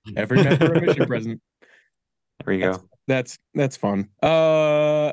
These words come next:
Speaker 1: and
Speaker 2: I
Speaker 1: then,
Speaker 2: think
Speaker 1: uh, oh, go ahead.
Speaker 2: Yeah, I think I've mentioned all of them except the three new ones in the Philippines. Um, so one of those, the Te-, Tegugorao,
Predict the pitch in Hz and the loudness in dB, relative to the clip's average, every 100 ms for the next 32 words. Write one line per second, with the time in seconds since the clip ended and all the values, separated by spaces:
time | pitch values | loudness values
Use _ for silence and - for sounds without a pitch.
0 | - 160 175 170 151 147 147 175 - _ | -4 -2 2 2 2 0 -2 -10 -20 _
1 | _ 117 110 104 147 _ 127 - 113 110 | _ -6 -6 -6 -8 _ -2 0 0 2
2 | 110 110 113 104 95 98 110 107 - - | 0 0 0 0 2 2 2 0 -4 -8
3 | 98 - 95 92 - 98 90 95 92 90 | -10 -4 0 0 -2 -4 -2 -4 -4 -6
4 | 90 87 87 - 92 90 92 92 - _ | -8 -8 -10 -10 -8 -8 -10 -12 -16 _
5 | _ - 87 87 87 92 - - 87 87 | _ -6 -6 -6 -10 -14 -10 -2 -2 -2
6 | - - 127 113 101 98 95 87 - _ | -6 -2 0 2 2 2 -2 -2 -6 _
7 | _ _ 95 95 90 - - _ - - | _ _ -2 -2 -2 -8 -20 _ -14 -4
8 | 107 113 104 95 95 104 117 | -2 0 0 2 2 0 -2